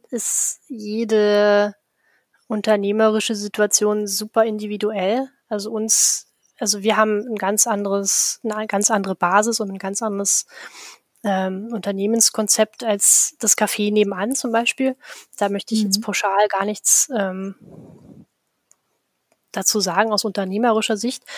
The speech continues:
Speaker 1: Ich glaub, aus menschlicher Sicht ist es ganz wichtig, ähm, also ich, ich sehe die Situation so, dass sich die Erde gerade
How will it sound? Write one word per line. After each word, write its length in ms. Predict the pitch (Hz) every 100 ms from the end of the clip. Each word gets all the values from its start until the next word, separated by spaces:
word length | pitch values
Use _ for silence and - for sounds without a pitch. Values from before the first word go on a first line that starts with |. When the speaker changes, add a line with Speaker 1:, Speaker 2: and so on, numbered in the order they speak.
| - - -
Speaker 1:
Ich 80 | -
glaub, 200 | 214 220
aus 160 | 208
menschlicher 520 | 196 208 - 285 247 220
Sicht 280 | 240 -
ist 200 | 247 -
es 180 | 214 -
ganz 320 | 214 220 -
wichtig, 600 | 220 - - 220 - - 277
ähm, 500 | 214 208 202 208 202 _ _ _ - -
also 160 | 214
ich, 180 | 226 - - -
ich 180 | -
sehe 180 | - 220
die 120 | 214
Situation 680 | 202 214 214 214 - 220 214
so, 420 | 202 196 214 240 240 - - - - - _ -
dass 200 | 202 -
sich 220 | 208 -
die 160 | 214
Erde 280 | 226 190 233
gerade 640 | - 196 196 202 196 208